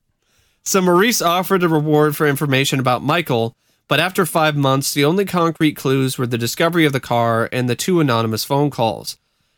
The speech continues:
Then on July fifteenth, nineteen eighty, a shocking turn of events. The Baldwin police issued a warrant for Michael's arrest. They claimed he was wanted in connection with a robbery that had taken place two and a half months after he had vanished.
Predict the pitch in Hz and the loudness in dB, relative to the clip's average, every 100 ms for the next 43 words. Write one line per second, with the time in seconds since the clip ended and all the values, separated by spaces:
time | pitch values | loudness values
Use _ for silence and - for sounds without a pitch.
0 | _ 147 190 165 160 180 196 202 - 180 | _ -2 0 2 2 2 2 -2 0 -2
1 | 156 135 160 - 151 131 139 120 - - | -2 0 0 -2 -2 0 0 0 -2 0
2 | 185 180 180 156 151 139 123 117 120 104 | 0 0 -2 0 0 0 -2 -2 -2 -2
3 | - - - _ _ _ 135 139 180 208 | -4 -10 -12 _ _ _ -2 0 0 0
4 | 202 175 170 165 156 151 160 139 135 190 | 0 0 0 0 -2 0 0 0 2 2
5 | 196 - - 127 113 117 117 117 156 113 | 2 -2 -4 -2 -2 -2 -4 0 2 0
6 | - - _ _ _ - 139 165 180 185 | -4 -10 _ _ _ -4 -2 0 0 0
7 | 190 165 147 160 196 196 175 151 160 165 | -2 -2 0 0 0 0 0 0 0 -2
8 | 180 175 151 120 127 160 214 156 107 104 | 0 -2 -2 -2 0 0 0 -2 -4 -6
9 | - _ _ 147 135 - 180 180 156 156 | -12 _ _ 0 0 0 0 0 2 0
10 | 151 - 226 214 170 160 151 139 131 - | 0 0 0 2 0 0 0 0 0 -2
11 | 120 123 127 120 113 107 135 143 113 - | -2 -2 -2 -2 -2 0 0 0 -2 -6
12 | - | -10